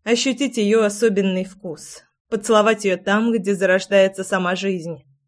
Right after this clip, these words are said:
а потом проникнуть в нее и подарить ей эту самую жизнь. Перед его глазами пронеслись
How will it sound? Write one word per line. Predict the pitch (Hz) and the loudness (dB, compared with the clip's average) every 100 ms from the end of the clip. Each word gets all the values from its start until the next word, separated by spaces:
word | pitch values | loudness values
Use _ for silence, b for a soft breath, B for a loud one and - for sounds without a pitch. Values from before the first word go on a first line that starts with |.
| _ _ - | _ _ -12
а | 208 | -4
потом | 240 311 320 | -2 -2 -4
проникнуть | 311 262 262 294 285 247 - | -2 0 -2 -6 -6 -8 -4
в | |
нее | 208 202 208 233 | 0 0 2 0
и | |
подарить | 208 185 180 185 190 180 | -2 -2 0 -2 -4 -8
ей | 175 - - | -8 -8 -10
эту | 226 202 247 | -12 -10 -16
самую | 240 - 170 160 165 170 | -14 -12 -10 -8 -6 -6
жизнь. | 165 165 160 160 160 190 _ _ _ _ _ _ _ _ _ _ _ _ | -6 -8 -8 -10 -16 -16 _ _ _ _ _ _ _ _ _ _ _ _
Перед | 220 220 | 0 2
его | 233 262 | 2 2
глазами | 220 214 226 247 214 | 2 0 2 2 0
пронеслись | 208 196 202 202 233 226 - | 0 0 2 0 0 -2 -4